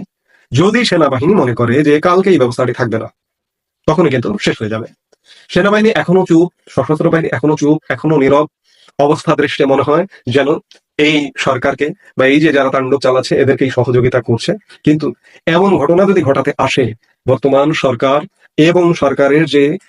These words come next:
আহ, প্রধান পৃষ্ঠপোষক রাজনৈতিক দলগুলো, জামাত, এনসিপি, সঙ্গে বিএনপিও, সেই জায়গায় কিন্তু বাদ সাধবে। আমার ধারণা, আমি যদিও এর আগে অনেক ধারণা পোষণ করেছি, সেই ধারণাগুলো সত্যি হয়নি। আজকে আমি আর কোনো কিছুতে অবাক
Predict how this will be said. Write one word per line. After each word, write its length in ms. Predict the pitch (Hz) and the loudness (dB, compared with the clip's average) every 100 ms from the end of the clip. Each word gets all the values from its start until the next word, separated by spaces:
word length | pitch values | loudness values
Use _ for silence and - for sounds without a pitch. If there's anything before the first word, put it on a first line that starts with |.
| _ _ | _ _
আহ, 140 | 139 143 | -2 0
প্রধান 300 | 156 107 135 131 | 0 0 -2 -2
পৃষ্ঠপোষক 500 | 127 - 139 139 131 | -4 -4 -4 -2 0
রাজনৈতিক 420 | 123 127 127 117 | 0 0 0 0
দলগুলো, 320 | 123 120 123 | 2 2 0
জামাত, 380 | 120 135 131 123 - | 0 0 0 -2 -4
এনসিপি, 420 | 147 139 - 127 120 - - | -4 -4 -4 -2 -4 -6 -8
সঙ্গে 260 | - 220 226 | -2 0 0
বিএনপিও, 400 | 135 123 120 104 - _ _ _ - | 0 -2 -2 -4 -8 _ _ _ -2
সেই 180 | 175 | 0
জায়গায় 240 | 202 139 127 | 0 0 -2
কিন্তু 140 | 127 | -2
বাদ 160 | 120 110 | -2 -2
সাধবে। 320 | - 110 104 - _ _ _ - 143 | -4 -10 -12 -18 _ _ _ -4 0
আমার 160 | 185 170 | 0 0
ধারণা, 280 | 151 196 143 | 0 2 2
আমি 140 | 180 180 | 2 2
যদিও 280 | 147 180 202 | 2 2 2
এর 160 | 160 175 | 2 2
আগে 140 | 180 | 2
অনেক 180 | 190 180 | 2 0
ধারণা 300 | 127 156 170 | 0 0 0
পোষণ 240 | 160 131 165 | 0 0 2
করেছি, 280 | 160 160 - | 2 2 0
সেই 140 | 151 135 | -2 0
ধারণাগুলো 440 | 131 147 147 151 | 0 0 2 0
সত্যি 280 | - 156 143 | 0 -2 0
হয়নি। 260 | 143 131 117 - - - | 0 0 -2 -8 -8 -4
আজকে 200 | 147 190 | 0 2
আমি 100 | 196 | 2
আর 100 | 185 | 2
কোনো 160 | 185 175 | 2 0
কিছুতে 240 | 170 175 | -2 0
অবাক 280 | 143 160 | 0 0